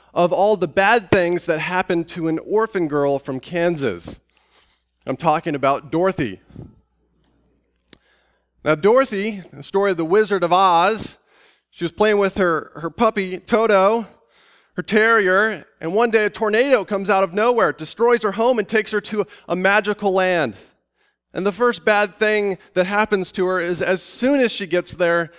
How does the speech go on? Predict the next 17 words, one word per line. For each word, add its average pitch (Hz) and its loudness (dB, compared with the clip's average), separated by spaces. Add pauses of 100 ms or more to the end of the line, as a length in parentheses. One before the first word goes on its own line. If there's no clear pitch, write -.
(240)
she - -10
commits 190 -2
accidental 185 -2
homicide. 120 -4 (3250)
And 185 0
if 180 -2
that 220 2
isn't 202 -2
bad 208 4
enough, 185 0 (420)
she 208 -2
is 196 2
given 202 0 (180)
shoes 240 -2
enchanted 214 -2
with 185 -2
witchcraft 262 -2